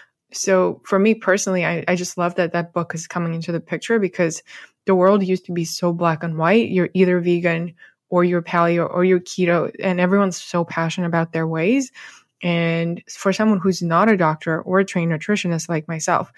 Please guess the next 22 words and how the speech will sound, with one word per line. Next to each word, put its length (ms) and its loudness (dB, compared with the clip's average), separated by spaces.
you 120 2
just 380 -2
hear 320 2
all 80 6
these 220 -2
things 180 4
and 120 0
you're 120 0
like, 260 -4
"Oh 100 0
my 100 2
gosh, 240 2
who 260 0
do 120 4
I 100 4
believe?" 560 0
So, 480 4
you 160 2
know, 340 0
before 440 4
being 420 0
ketotarian, 800 2